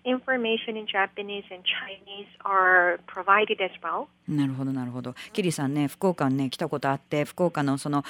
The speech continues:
Speaker 2: あの、便利がいいのもすごい好きだし、韓国語のちょっと指示っていうか、あの、そういうのも出てたりするので、すごく旅がしやすいということですが、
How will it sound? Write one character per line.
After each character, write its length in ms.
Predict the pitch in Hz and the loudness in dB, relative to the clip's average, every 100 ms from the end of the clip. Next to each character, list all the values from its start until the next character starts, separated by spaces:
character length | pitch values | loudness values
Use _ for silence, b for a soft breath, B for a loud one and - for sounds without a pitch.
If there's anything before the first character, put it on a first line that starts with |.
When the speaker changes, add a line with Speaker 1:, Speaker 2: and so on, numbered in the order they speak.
| B - | B 0
Speaker 2:
あ 100 | 156 | 0
の、 160 | 151 | 0
便 240 | 143 180 170 | 0 -2 -2
利 100 | 143 | -2
が 120 | 147 | -2
い 80 | 160 | 0
い 20 | |
の 100 | 151 | -2
も 120 | 139 | -4
す 120 | 135 | -4
ご 100 | 165 | -4
い 60 | 156 | -4
好 60 | - | -6
き 80 | 147 | -8
だ 120 | 147 | -4
し、 160 | 170 | -6
韓 280 | - - 277 | -6 -4 -2
国 220 | 277 277 | -2 -6
語 120 | 262 262 | 0 2
の 220 | 262 247 | 2 0
ち 100 | 214 | -4
ょ 20 | |
っ 0 | |
と 80 | - | -4
指 220 | 165 214 | -2 0
示 80 | 165 | -2
っ 40 | 127 | -2
て 120 | 143 | -4
い 40 | |
う 20 | 135 | -4
か、 80 | 135 131 B B | -8 -8 B B
あ 100 | 151 | 0
の、 460 | 147 139 135 127 117 | 2 2 2 0 0
そ 100 | 175 | 0
う 40 | |
い 20 | 175 | 0
う 20 | |
の 60 | 147 | 0
も 120 | 135 | 0
出 100 | 170 | 0
て 120 | 160 | 0
た 100 | 139 | -2
り 80 | 127 | -6
す 120 | - | -6
る 60 | 165 | -6
の 120 | 147 | -4
で、 140 | 170 185 | -4 -4
す 120 | 202 | 0
ご 140 | 262 | -2
く 200 | 247 156 B B | 0 -2 B B
旅 240 | 175 165 | -8 -4
が 100 | 147 | -4
し 160 | 131 165 | -2 -2
や 100 | 151 | -4
す 160 | - 160 | -2 -4
い 60 | |
と 80 | 135 | -2
い 80 | 151 | -4
う 40 | |
こ 100 | 208 | -4
と 80 | 214 | -4
で 100 | 175 | -4
す 120 | 160 | -2
が、 140 | 165 | -4